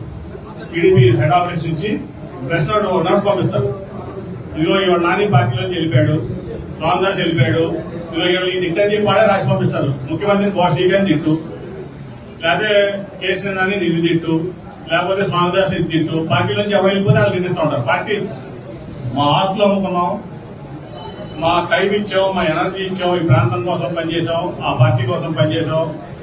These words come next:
మా ఆస్తులు అమ్ముకుని, మా వ్యాపారాలు మానుకుని, నీ కోసం, నీ కొడుకు కోసం, నీ పార్టీ కోసం మేము పనిచేస్తే మమ్మల్ని ఓర్పుకోలేదు. పార్టీలో ఉండగానే ఇది ఇచ్చావు. నాలుగున్నర ఏళ్ళ క్రితం, ఐదేళ్ల క్రితమే నన్ను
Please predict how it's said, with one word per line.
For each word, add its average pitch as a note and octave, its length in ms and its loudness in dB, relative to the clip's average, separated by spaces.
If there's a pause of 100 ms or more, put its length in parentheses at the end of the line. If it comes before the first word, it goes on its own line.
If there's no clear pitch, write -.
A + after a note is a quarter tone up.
మా C#3+ 140 0
ఆస్తులు G3+ 460 2
అమ్ముకుని, G3 600 -2
మా E3 140 -2
వ్యాపారాలు E3 440 2
మానుకుని, E3+ 600 -2 (320)
నీ E3 200 2
కోసం, G3 400 2
నీ G3 60 2
కొడుకు F3+ 300 0
కోసం, F#3+ 340 0
నీ F3+ 140 0
పార్టీ E3+ 240 2
కోసం E3 280 -4
మేము D3+ 140 -4
పనిచేస్తే E3 440 -2 (640)
మమ్మల్ని G#3+ 300 2
ఓర్పుకోలేదు. G#3+ 840 0
పార్టీలో A3+ 300 2
ఉండగానే A3+ 280 2
ఇది A3+ 100 0
ఇచ్చావు. F#3+ 280 0
నాలుగున్నర E3+ 380 0
ఏళ్ళ F3 140 -2
క్రితం, F3+ 180 -2
ఐదేళ్ల E3+ 280 0
క్రితమే E3 300 -2
నన్ను G3 300 0